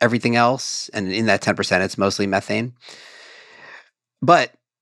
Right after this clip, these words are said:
according to the Global Methane Pledge, if you want to measure it, uh, by dollars, only two percent of global total climate financing goes toward methane today. In one sense, that's not totally crazy.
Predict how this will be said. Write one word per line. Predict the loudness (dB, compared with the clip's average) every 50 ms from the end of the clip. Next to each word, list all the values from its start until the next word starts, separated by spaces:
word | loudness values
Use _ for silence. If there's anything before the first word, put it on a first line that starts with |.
| _ _ _ -2
according | 0 2 2 2 2 0
to | -2 -2
the | -2
Global | 0 0 0 0 0 0
Methane | 0 0 0 -2 -2 -4 -4 -4
Pledge, | -4 0 2 2 2 0 -2 -4
if | -4 -2
you | 0
want | 0 0
to | 0
measure | 0 0 0 0 0 -2 -2
it, | -2 -2 -4 _ _
uh, | 0 0 2 2 0
by | 0 0 0 0
dollars, | 0 2 2 2 2 2 0 -2 -2 -4 -6 -6 -8 -8 -6
only | -4 -2 -2 -2 -4 -6 -10 _ _
two | -4 0 2 2 2
percent | 2 0 -2 -2 -2 -4 -4 -4 -6 -6 -4
of | -4 -4 -4 -4 -6
global | -4 -2 -2 -2 0 0 0 0 -2 -4 -6 -10 _ _ _ _
total | -8 -2 2 4 4 4 4 2 0 -2 -4 -6 -10 _ _ -6
climate | -2 0 2 2 2 0 -2
financing | -2 -2 -2 -2 -2 -4 -6 -6 -6 -6 -6 -6 -8 -4
goes | -2 0 0 0 0 -2 -2
toward | 0 0 0 0 0 -2 -6 _ -2
methane | 0 0 0 -2 -6 -10 -10 -10
today. | -8 -8 -8 -8 -8 -10 -16 _ _ _ -20 -18 -18 -18 -18 -20 -20 -20 -20 -20 -20 _ _ _ 0
In | 2 4
one | 4 4 4 2
sense, | 2 2 0 2
that's | 0 0 0 0 0
not | 0 0 -2 -4 -4
totally | -4 -2 -2 -2 -2 -2 -2 -4 -4 -4
crazy. | -6 -2 0 0 0 0 0 -2 -2 -2 -2 -2 -4